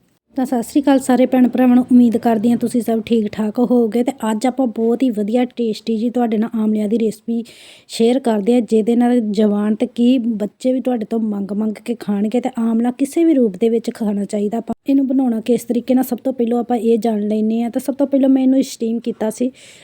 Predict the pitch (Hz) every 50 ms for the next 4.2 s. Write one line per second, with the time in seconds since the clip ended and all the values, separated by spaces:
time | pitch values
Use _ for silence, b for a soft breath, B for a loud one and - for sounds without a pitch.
0 | B - 240 - 240 - - - 240 233 240 - 254 240 226 - 247 233 233 233
1 | 240 233 220 208 220 214 220 214 214 214 - 220 202 185 208 214 240 220 220 214
2 | - 220 208 208 208 208 208 196 214 208 - 202 190 185 - - 214 226 208 -
3 | 226 220 214 208 - 247 233 247 240 226 220 - 202 196 190 190 - 202 202 208
4 | 208 226 240 -